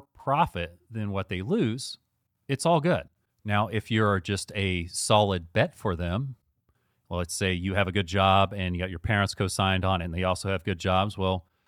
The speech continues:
yeah, I could see them making a deal with you to, they'll, they'll extend it out, whatever, as long as it makes them more money. And it makes me wonder if your car is making weird sounds through the radio while you're,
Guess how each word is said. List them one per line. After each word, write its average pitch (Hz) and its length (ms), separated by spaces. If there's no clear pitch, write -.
yeah, 180 180
I 143 80
could - 140
see 180 180
them 156 180
making 143 320
a 131 60
deal 120 240
with 110 180
you 107 220
to, 110 480
they'll, 120 120
they'll 139 160
extend 135 320
it 127 140
out, 127 180
whatever, 170 300
as - 100
long 175 160
as 220 80
it 202 100
makes 143 280
them 147 300
more 107 320
money. 110 380
And 123 120
it 127 60
makes 127 200
me 123 80
wonder 123 440
if 101 300
your 90 300
car 120 260
is 113 120
making 101 440
weird 113 300
sounds 110 360
through 101 120
the 92 100
radio 120 400
while 113 300
you're, 104 320